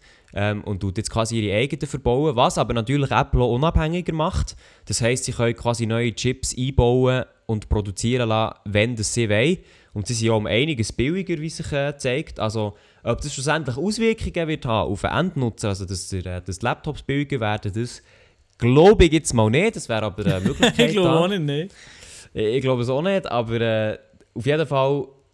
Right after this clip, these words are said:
Speaker 1: ist es ein interessanter Schritt, weil halt auch, wie immer, Konkurrenz belebt das Geschäft. Auch hier,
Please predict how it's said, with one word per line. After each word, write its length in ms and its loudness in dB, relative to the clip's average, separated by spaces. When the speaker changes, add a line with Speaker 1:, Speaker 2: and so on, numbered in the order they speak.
Speaker 1:
ist 200 -4
es 140 -6
ein 220 0
interessanter 640 -2
Schritt, 380 -2
weil 200 2
halt 300 0
auch, 280 2
wie 160 4
immer, 240 2
Konkurrenz 600 -2
belebt 320 -2
das 160 -6
Geschäft. 520 -4
Auch 120 0
hier, 380 0